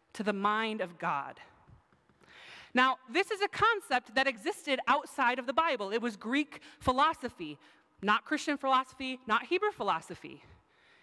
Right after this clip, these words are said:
It was Greek philosophy, and so people were looking for, for a name for this experience they had, this principle of reason, everything that underpins the universe, linking humanity and God.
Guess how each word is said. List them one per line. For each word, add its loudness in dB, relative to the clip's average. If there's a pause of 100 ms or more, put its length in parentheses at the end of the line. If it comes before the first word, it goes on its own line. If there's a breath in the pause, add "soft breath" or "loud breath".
It 0
was 0
Greek 2
philosophy, -2
and -6
so -2
people -2
were -2
looking -2
for, -4 (520 loud breath)
for 4
a 2
name 2
for -8
this 0
experience 0
they 0
had, 2
this -8 (220 loud breath)
principle 0
of -2
reason, 0 (260 loud breath)
everything 0
that 0
underpins 0
the -2
universe, 2
linking 0
humanity 0
and -4
God. 2